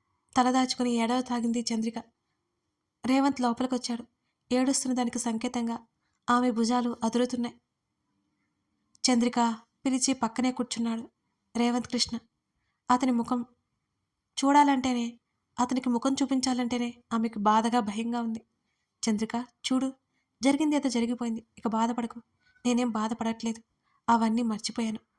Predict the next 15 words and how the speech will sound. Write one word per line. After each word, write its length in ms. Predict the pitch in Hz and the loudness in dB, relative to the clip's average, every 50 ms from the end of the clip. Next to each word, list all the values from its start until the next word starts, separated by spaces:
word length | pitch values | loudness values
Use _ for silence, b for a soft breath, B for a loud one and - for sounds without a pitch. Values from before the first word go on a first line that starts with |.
| _ _ _ _ - | _ _ _ _ 0
లాలనగా 440 | 233 233 226 233 247 240 247 240 233 | 2 2 4 4 2 2 0 -2 -2
చెప్తూ 440 | - 226 - - - 233 240 - _ _ - | -4 -6 -8 -6 -8 -8 -8 -10 _ _ -2
ఆమె 180 | 240 240 240 240 | 0 0 0 0
తలని 320 | 233 233 226 226 233 240 | -2 -2 -2 0 0 -2
ఒడిలోకి 400 | 233 214 208 214 220 226 226 226 | -2 -2 -2 -2 -2 -4 -4 -4
తీసుకున్నాడు 460 | 220 226 220 - - 220 220 220 214 | -6 -8 -8 -8 -8 -8 -6 -6 -6
రేవంత్ 320 | 220 - 214 220 220 220 220 | -4 -4 -4 -4 -4 -6 -6
కృష్ణ. 280 | - 226 220 - 220 226 - _ _ _ _ _ _ _ _ _ _ - - | -8 -8 -8 -8 -8 -10 -12 _ _ _ _ _ _ _ _ _ _ 2 2
అతని 260 | 254 254 - 240 247 | 2 4 2 0 0
ఒడిలోని 440 | 226 226 220 233 220 233 226 226 220 | 0 0 0 0 0 -2 -2 -2 -2
తల 180 | 226 220 220 | -2 -2 -2
పెట్టుకొని 380 | 226 - 226 - - - 233 233 | -2 -4 -4 -6 -4 -4 -2 -2
పడుకుని 500 | - 226 208 214 - 226 240 233 233 - _ _ _ _ - | -2 -2 -4 -4 -4 -4 -4 -6 -8 -14 _ _ _ _ -8
కళ్ళు 220 | - 233 226 226 240 | -4 -2 0 0 0
మూసుకుంది. 480 | 240 233 226 - - 226 226 240 - | 0 -2 -4 -6 -6 -6 -6 -6 -8